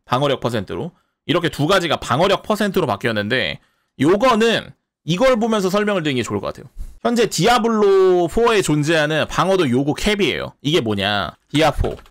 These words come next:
방어도 캡. 이걸 이제 천장. 이 방어도 이상 올라가면 효율 빵이란 뜻이에요. 효율 빵. 아예 효율 없음.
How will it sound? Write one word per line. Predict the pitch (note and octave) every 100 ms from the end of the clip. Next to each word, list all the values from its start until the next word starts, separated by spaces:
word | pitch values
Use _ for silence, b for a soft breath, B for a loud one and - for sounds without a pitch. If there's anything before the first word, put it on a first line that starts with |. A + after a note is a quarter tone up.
| -
방어도 | C3+ D3+ D#3+ D#3+ E3+ F3 -
캡. | - E3+ - - _
이걸 | - C#3 D#3+
이제 | A#2+ A#2 E3 G3+ - _ _ -
천장. | - A3+ F3+ G2+ - _ _ _ - -
이 | F3 A#3+ A#3+
방어도 | - D#3 F#3+ F#3+ F#3 F3+
이상 | B2+ D3 F3 D#3
올라가면 | G#2 B2+ C3+ G2+ A#2 A2 - - _ -
효율 | B3+ B3 A3 -
빵이란 | - A3+ B3 A#3 G#3
뜻이에요. | D#3 - - B2 _ _ -
효율 | G#3 C3+
빵. | F#3+ C3 - _ _
아예 | - A#2+ D3+ G3 G#3+ G3+
효율 | F#3 F3
없음. | A2 -